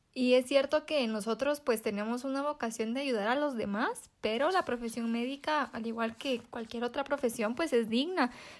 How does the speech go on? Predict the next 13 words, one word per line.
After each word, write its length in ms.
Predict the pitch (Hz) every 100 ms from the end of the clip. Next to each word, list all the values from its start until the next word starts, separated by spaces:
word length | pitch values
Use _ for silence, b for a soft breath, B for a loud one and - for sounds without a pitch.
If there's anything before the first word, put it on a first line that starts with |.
| -
Y 120 | 240
por 160 | 247
lo 100 | 247
mismo, 420 | 226 214 233 302 -
pues, 180 | 233
para 280 | 233 220 208
poder 240 | - 196 196
trabajar 480 | 277 269 233 226
bien 280 | 226 233 277
necesitamos 800 | 370 330 220 208 233 226 247 285
tener, 460 | 277 208 196 196 233
eh, 580 | 254 247 - 220 220 202
las, 640 | 220 220 214 208 - -